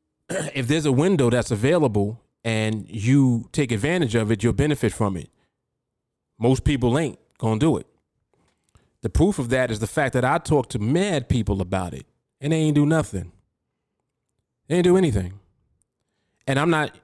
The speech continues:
I'm not even saying that, like, to poke, like, "See, I told you to do it." I'm just saying that you can't say I didn't share the information.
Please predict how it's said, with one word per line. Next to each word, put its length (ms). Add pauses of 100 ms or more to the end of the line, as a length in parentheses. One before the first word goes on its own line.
I'm 160
not 180
even 180
saying 340
that, 240
like, 200
to 80
poke, 560 (480)
like, 180
"See, 180
I 100
told 300
you 80
to 100
do 240
it." 180
I'm 140
just 200
saying 400 (380)
that 380 (680)
you 200
can't 300
say 240
I 80
didn't 180
share 560
the 140
information. 680